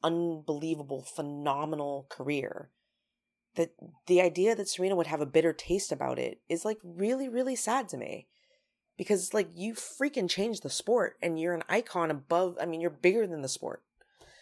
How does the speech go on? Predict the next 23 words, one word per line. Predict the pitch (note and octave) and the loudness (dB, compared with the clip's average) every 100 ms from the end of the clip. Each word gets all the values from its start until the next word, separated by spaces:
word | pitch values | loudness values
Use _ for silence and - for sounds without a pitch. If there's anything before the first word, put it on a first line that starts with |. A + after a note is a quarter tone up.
| _ - | _ -2
And | F3 E3 - | 0 0 -2
to | - | 0
think | F3 F#3 F#3 | 2 2 2
that, | E3+ | 2
like, | E3+ E3+ | 4 2
she, | - F#3 E3+ - - _ _ _ _ _ _ _ _ - | 2 0 -2 -6 -20 _ _ _ _ _ _ _ _ 0
I | |
don't | C#4+ E4 | 6 8
know, | F#4 A3 | 8 8
like, | D3 C#3 | 6 4
feels | G#3 G#3+ A#3+ | 2 2 2
so, | |
and, | - A3+ C4 | 2 2 2
and | B3+ C#4 | 2 4
fair | D4+ D#4+ | 8 8
enough, | D4+ A#3 C#4 | 10 8 8
like, | G#3+ F#3+ | 6 6
maybe | G3 A3+ A#3 A3+ - | 4 2 2 2 8
that's | F#3+ G#3+ - | 8 8 4
what | F3+ G3 | 6 6
makes | F3+ F#3+ - | 6 4 4
her | F#3+ | 2
Serena. | - E3+ E3 D3 E3+ | 2 2 2 2 -2